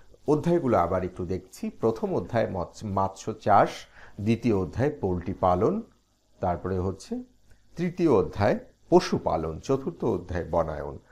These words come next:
তাহলে এই কয়েকটি অধ্যায় থেকেই, আহ, এই শিখন ফলগুলো, আহ, পাঠ্যসূচিতে অর্থাৎ নতুন সিলেবাসে অন্তর্ভুক্ত থাকবে।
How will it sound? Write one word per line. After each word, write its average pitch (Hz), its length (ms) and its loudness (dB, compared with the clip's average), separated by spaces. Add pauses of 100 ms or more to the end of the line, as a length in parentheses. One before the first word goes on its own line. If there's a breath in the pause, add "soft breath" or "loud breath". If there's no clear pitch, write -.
(160 soft breath)
তাহলে 190 300 -4
এই 95 160 0
কয়েকটি 95 420 -2
অধ্যায় 101 360 -2
থেকেই, 160 420 -6
আহ, 78 920 -6
এই 95 200 -6
শিখন 113 360 -6
ফলগুলো, 107 720 -4 (320 soft breath)
আহ, 76 400 -2
পাঠ্যসূচিতে 143 720 2
অর্থাৎ 127 280 0
নতুন 101 260 -4
সিলেবাসে 110 560 0
অন্তর্ভুক্ত 87 480 -6
থাকবে। 78 560 -10